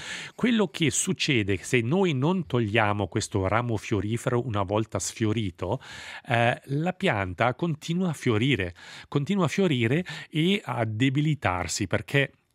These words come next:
tutta l'energia la butta nel fiore, ma fondamentalmente non è giusto.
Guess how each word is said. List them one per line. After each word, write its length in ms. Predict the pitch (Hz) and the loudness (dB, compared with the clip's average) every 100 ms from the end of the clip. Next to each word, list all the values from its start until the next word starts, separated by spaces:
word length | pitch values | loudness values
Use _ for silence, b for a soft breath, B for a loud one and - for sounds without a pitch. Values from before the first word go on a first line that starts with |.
| _ | _
tutta 240 | 208 - 175 | -6 0 0
l'energia 640 | 131 139 156 110 113 160 | 2 0 0 0 -2 0
la 160 | 165 107 | 0 0
butta 320 | 113 - 127 | -2 -2 0
nel 160 | 110 | 0
fiore, 440 | - - 131 107 90 B B B B | -2 -2 0 0 -2 B B B B
ma 300 | 156 139 123 | -12 -8 -6
fondamentalmente 720 | - 175 180 175 180 202 196 | -2 -2 -2 -2 -2 -2 -2
non 200 | 117 120 | -2 0
è 40 | 110 | 0
giusto. 440 | 135 151 - 92 | 0 0 -2 -4